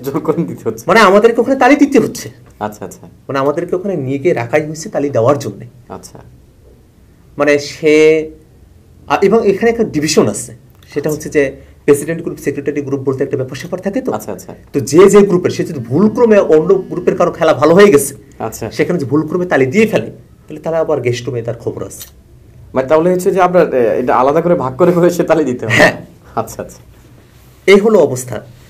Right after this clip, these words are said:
Speaker 2: তো
Speaker 1: আহ, আপনি বলছিলেন যে বিশ্ববিদ্যালয়ের গেস্ট রুমের একটি কালচারের কথা বলছিলেন। আমরা অনেকগুলো বিশ্ব-, বিশ্ববিদ্যালয় সম্পর্কে আমরা জানতে পেরেছি, যেহেতু আপনি ঢাকা বিশ্ববিদ্যালয়ের একজন মেধাবী শিক্ষার্থী। আহ, পাশাপাশি এখন যে বিষয়টি নিয়ে আমরা আলোচনা করবো, যে আমাদের পরবর্তী যে টপিকটা ছিল, যে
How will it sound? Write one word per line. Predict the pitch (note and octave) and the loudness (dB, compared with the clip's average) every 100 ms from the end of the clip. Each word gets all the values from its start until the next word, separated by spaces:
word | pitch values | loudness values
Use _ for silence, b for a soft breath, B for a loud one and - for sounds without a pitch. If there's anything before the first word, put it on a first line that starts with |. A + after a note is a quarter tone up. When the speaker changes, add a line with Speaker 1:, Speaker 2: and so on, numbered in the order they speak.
| B B | B B
Speaker 2:
তো | - - | -10 -2
Speaker 1:
আহ, | A2 G#2 G#2+ - A#2+ B - | 0 2 -2 -6 -16 B -10
আপনি | B2 C#3+ | -6 -2
বলছিলেন | C3 B2+ D#3+ C3+ | 0 0 0 2
যে | A2 | 2
বিশ্ববিদ্যালয়ের | F#2+ G#2+ - B2 B2+ B2+ A2 | 0 -4 -6 -4 0 0 0
গেস্ট | A#2 B2 - | 0 -2 -4
রুমের | C3 B2 - | -4 -2 -4
একটি | - | -6
কালচারের | - G2+ G2+ G#2 | -4 -4 -4 -8
কথা | G2 G2 G#2 | -8 -10 -10
বলছিলেন। | F#2 F2 A2 | -10 -10 -10
আমরা | A2 A#2+ | -6 -6
অনেকগুলো | C3 B2+ B2 B2+ | -4 -6 -6 -6
বিশ্ব-, | A2+ - A2 | -8 -10 -12
বিশ্ববিদ্যালয় | G#2+ A#2 A#2+ B2 A#2+ | -12 -12 -8 -6 -6
সম্পর্কে | B2 A2+ G#2 | -8 -10 -8
আমরা | G2+ G2 | -10 -6
জানতে | G#2+ G#2+ | -6 -6
পেরেছি, | F#2+ F#2 - | -10 -10 -8
যেহেতু | G2+ G#2 | -8 -6
আপনি | G#2+ G#2 | -6 -6
ঢাকা | G2+ | -8
বিশ্ববিদ্যালয়ের | G#2 G#2 G#2 G#2+ G2+ | -10 -10 -10 -8 -8
একজন | G#2+ - | -10 -8
মেধাবী | G#2+ G2+ G#2 | -8 -8 -10
শিক্ষার্থী। | A2+ - G#2 A#2 B B B B - | -12 -12 -12 -12 B B B B 0
আহ, | C3 | 2
পাশাপাশি | D3 F3 F3 | 0 -2 -2
এখন | F#3 | 0
যে | F3 G3 | 4 2
বিষয়টি | E3+ F3+ G3 | 2 -2 -2
নিয়ে | G3 | -2
আমরা | D3+ D3+ | -2 -2
আলোচনা | D3+ D3+ A#2+ | -4 -4 -6
করবো, | A2 G#2 | -4 -6
যে | G#2 | -4
আমাদের | G2+ G#2+ A2 | -6 -6 -6
পরবর্তী | B2+ B2 A#2+ | -4 -4 -6
যে | G#2+ G#2+ | -10 -6
টপিকটা | G2 G2 - | -6 -8 -8
ছিল, | A#2 - F#2 | -10 -8 -8
যে | G2 | -8